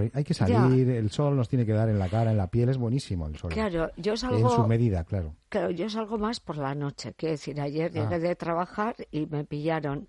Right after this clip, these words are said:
Speaker 2: por la calle.
Speaker 1: Claro,
Speaker 2: Pues
Speaker 1: pero la
Speaker 2: bueno.
Speaker 1: luz de la luna no tiene efectos positivos en el
Speaker 2: Pues
Speaker 1: organismo.
Speaker 2: no, pues no.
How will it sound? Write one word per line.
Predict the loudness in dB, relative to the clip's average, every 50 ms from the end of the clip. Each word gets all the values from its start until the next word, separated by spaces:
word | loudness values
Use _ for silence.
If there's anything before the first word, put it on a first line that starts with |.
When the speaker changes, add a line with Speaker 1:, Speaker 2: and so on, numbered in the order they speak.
| _ _
Speaker 2:
por | -10 -8 -6
la | -6 -6 -6
calle. | -6 -4 -4 -2 0
Speaker 1:
Claro, | 0 0 0
Speaker 2:
Pues | 0 0 0
Speaker 1:
pero | 2
la | 4 4
Speaker 2:
bueno. | 4
Speaker 1:
luz | 4 4
de | 4
la | 4 4
luna | 2 2 2 2 2 2 2
no | 0 0 -2
tiene | -2 0 0 0 0
efectos | 0 -2 -6 -4 -4 -4 -4 -4 -6
positivos | -8 -8 -8 -6 -6 -4 -2 0 0 0 -2 -2 -2
en | -2 0 0
el | 0 0 0 0
Speaker 2:
Pues | 2 2 2 2 2
Speaker 1:
organismo. | 2 4 4 4 2 0 -4
Speaker 2:
no, | -4 -2
pues | -2 -2 0 0 0
no. | 0 0 -2 -2 -6